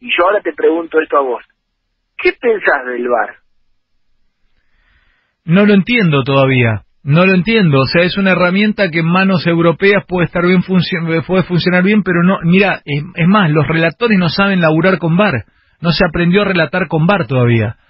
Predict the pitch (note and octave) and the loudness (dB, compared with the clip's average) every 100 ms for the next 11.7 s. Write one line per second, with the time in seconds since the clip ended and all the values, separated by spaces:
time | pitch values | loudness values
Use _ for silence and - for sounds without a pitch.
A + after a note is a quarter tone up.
0 | _ _ F3+ A3 G3+ C4 A3+ D3 C3+ F3+ | _ _ 0 2 2 2 2 2 2 0
1 | A3 G#3+ G#3 A3+ B3 G3 D3+ C#3+ C#3+ D#3 | 0 2 2 2 2 2 0 -2 -2 -2
2 | E3+ F#3+ F#3 F3 F3 E3 G#3 G#3 G3 F#3 | -2 0 2 2 2 2 2 2 2 2
3 | F3+ F#3 F3+ F3 F#3 F3+ F3 F3+ F#3 G3+ | 2 2 2 2 2 4 2 2 2 2
4 | A#3+ C4 A#3 F3 D#3+ E3 F3 F#3+ F3 F3+ | 0 -2 -6 -4 -2 -2 -2 -2 0 2
5 | F#3 F3 F#3+ F3 D#3 D3 A3 B2+ D#3 F#3 | 0 0 -2 0 -2 0 0 2 2 2
6 | G#3+ A3 C#3+ A2 - _ _ _ _ - | 0 0 2 0 -4 _ _ _ _ -20
7 | - - E3 A3+ A3 A3+ A3 G#3+ B3 A3+ | -12 -4 -2 0 0 0 0 2 0 0
8 | F3+ F3+ F#3 D#3+ C#3+ C#3 D#3+ G3+ G#3+ G#3 | -2 0 0 -2 -2 -2 0 0 0 0
9 | A3+ D#3+ A2+ A#2+ F3+ G3+ G#3 G3+ B2+ G2+ | 0 0 -2 -2 0 2 2 2 2 -2
10 | C3+ F3 G3 G3+ C3+ A2 - C#3+ - E3 | -4 -2 0 0 0 -2 -4 -4 -2 0
11 | G3 - - C#3 - F#3 | 0 -2 -6 -6 -2 0